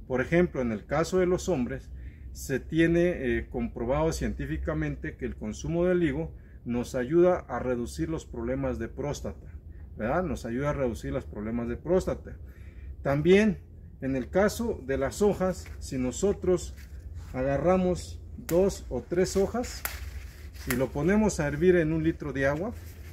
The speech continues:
y lo tomamos como agua de tiempo en ayunas y luego antes de dormir, por lo menos dos o tres veces por semana, nosotros vamos a regular nuestros triglicéridos y la parte de colesterol, pero también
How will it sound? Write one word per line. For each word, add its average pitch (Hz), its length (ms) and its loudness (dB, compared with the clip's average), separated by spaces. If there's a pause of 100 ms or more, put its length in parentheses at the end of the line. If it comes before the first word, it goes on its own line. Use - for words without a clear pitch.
(160)
y 127 60 -2
lo 127 140 2
tomamos 156 580 2
como 117 340 -2
agua 156 240 2
de 131 100 0
tiempo 151 540 -2 (220)
en 180 180 4
ayunas 147 640 -2 (260)
y 123 60 -4
luego 139 360 2
antes 151 320 0
de 131 120 0
dormir, 113 480 0
por 120 100 -2
lo 117 140 2
menos 165 400 2
dos 165 240 0
o 139 80 -6
tres 143 240 -4
veces 135 340 -6
por 165 240 -2
semana, 156 460 -4 (480)
nosotros 175 480 2
vamos 160 340 0
a 131 80 -4
regular 120 540 0 (440)
nuestros 151 640 0
triglicéridos 151 1040 -2
y 127 180 -2 (100)
la 120 220 -2
parte 143 300 -2
de 165 160 -2
colesterol, 170 640 2 (420)
pero 135 180 0
también 170 520 4